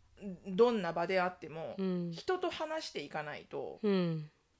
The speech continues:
Speaker 1: いけないコミュニティじゃん。
Speaker 2: うん。
Speaker 1: いいよ、自分だけで暮らすこともできるかもしれないよ。
Speaker 2: はい。うん。
Speaker 1: でも、基本的にはほとんどの人は、だ-、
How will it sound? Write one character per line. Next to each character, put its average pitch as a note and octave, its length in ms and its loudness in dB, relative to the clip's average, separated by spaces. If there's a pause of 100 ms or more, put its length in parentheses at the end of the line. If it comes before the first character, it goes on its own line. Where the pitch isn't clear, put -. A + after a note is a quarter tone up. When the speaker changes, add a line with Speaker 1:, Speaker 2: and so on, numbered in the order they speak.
(140)
Speaker 1:
い G3+ 100 -6
け G3 140 2
な F#3 160 2
い F3+ 60 0
コ G3+ 100 -4
ミ A3 80 2
ュ - 40 2
ニ F#3 140 -2
テ - 120 -18
ィ B2 80 -14
じ - 80 -14
ゃ A3 60 -12
ん。 A3+ 60 -4
Speaker 2:
う A3 80 6
ん。 G3 720 2
Speaker 1:
い C#4 180 0
い - 20 0
よ、 G#3+ 180 8
自 A3 160 0
分 A#3 160 2
だ A3 140 4
け A#3 100 4
で G3 80 2
暮 G#3 120 0
ら G3 60 4
す - 60 -4
こ A3 80 0
と A3 80 2
も F#3+ 80 -2
で F#3 100 2
き D4 100 -4
る B3+ 100 0
か F3 80 -6
も D#3+ 80 -8
し - 120 -2
れ G3 120 4
な F#3 100 6
い F3 100 0
よ。 A3 240 -2
Speaker 2:
は G#3 80 2
い。 - 20 6
う F#3+ 40 6 (180)
ん。 F3 40 -4
Speaker 1:
で D#4 100 -2
も、 G#3 340 -2 (1000)
基 D4+ 160 -6
本 E4 100 -2 (140)
的 A#4 140 6
に A#4 120 2
は - 80 2
ほ C#4 180 2
と E4+ 100 6
ん A#4+ 140 4
ど G4 100 4
の A3+ 100 -2
人 A3+ 220 -4
は、 A3+ 240 -2 (240)
だ-、 G#3+ 260 4